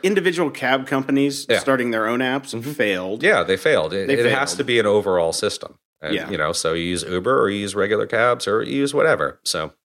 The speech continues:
Speaker 1: Yeah. I mean, back in the old days in San Francisco, Luxor was my go-to because out of everybody, they were the only ones that would show up when you called them,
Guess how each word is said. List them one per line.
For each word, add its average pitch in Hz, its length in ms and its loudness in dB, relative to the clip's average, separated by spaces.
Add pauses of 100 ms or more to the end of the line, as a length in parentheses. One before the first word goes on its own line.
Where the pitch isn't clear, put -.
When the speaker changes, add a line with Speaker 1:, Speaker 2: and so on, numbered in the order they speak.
(160)
Speaker 1:
Yeah. 87 260 -10 (140)
I 127 60 -4
mean, 139 180 4
back 147 220 0
in 151 60 2
the 131 100 4
old 131 160 2
days 113 220 0
in 110 60 -6
San 120 180 -2
Francisco, 120 400 -2
Luxor 113 480 -2
was 104 180 -2
my 107 100 -6
go-to 107 400 0
because 117 440 0
out 127 140 0
of 120 120 -2 (100)
everybody, 123 600 2
they 98 140 -4
were 135 100 2
the 127 100 2
only 127 260 0
ones 110 300 -2
that 110 100 -4
would 95 140 -6
show 127 400 0
up 107 260 -2
when - 140 2
you - 80 -2
called 127 360 2
them, 104 280 -8